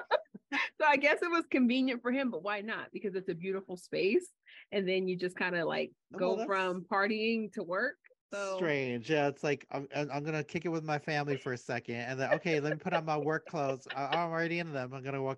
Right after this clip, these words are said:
Speaker 2: go behind the bar over there.
Speaker 1: But he, so at first I got a passion fruit margarita,
Speaker 2: Mm, that already
Speaker 1: which
Speaker 2: sounds
Speaker 1: was
Speaker 2: good.
Speaker 1: good. It was
Speaker 2: Mm-hmm.
Speaker 1: delicious. It was refreshing. So picture, um, just regular margarita,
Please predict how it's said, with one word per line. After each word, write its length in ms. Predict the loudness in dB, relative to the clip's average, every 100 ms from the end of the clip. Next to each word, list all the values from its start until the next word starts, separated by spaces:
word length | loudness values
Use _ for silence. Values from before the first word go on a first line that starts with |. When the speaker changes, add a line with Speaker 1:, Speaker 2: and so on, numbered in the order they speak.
| -4
Speaker 2:
go 200 | -4 -2
behind 300 | -2 -4 -6
the 60 | -4
bar 240 | -2 -2
over 120 | -4 -10
there. 240 | -14 -16 _ -20 -20 -18 -18 -20 -20 -20 -20 -14 0
Speaker 1:
But 100 | 2
he, 400 | 4 2 0 -6 _ _ -12
so 300 | -4 -2 0
at 160 | 0 0 0
first 300 | 2 0 -2 -2
I 400 | -2 0 -2 -4
got 360 | -4 -2 -4 -6
a 420 | -8 -6 -6 -8 -8 -12 _ _ -4
passion 420 | 0 0 0 -4 0
fruit 240 | -2 -2
margarita, 720 | -4 -4 -2 -6 -6 -6 -6 -10 -16 _ _ _ -16
Speaker 2:
Mm, 160 | -14 -8
that 120 | -4
already 220 | -4 -4
Speaker 1:
which 100 | -4
Speaker 2:
sounds 100 | 0
Speaker 1:
was 100 | 0
Speaker 2:
good. 120 | 2 0
Speaker 1:
good. 300 | 0 -2 2
It 140 | 2 4
was 140 | 0
Speaker 2:
Mm-hmm. 60 | -2
Speaker 1:
delicious. 460 | -2 -2 -2 -6
It 60 | -6
was 120 | -6 -6
refreshing. 480 | -6 -6 -6 -8 -6
So 80 | -6
picture, 540 | -6 -6 -2 -2 -2 -4
um, 220 | -6 -4
just 220 | -6 -8 -12 -20 _ _ _
regular 480 | -2 -2 0 0 0
margarita, 720 | 0 -2 -2 -4 -4 -4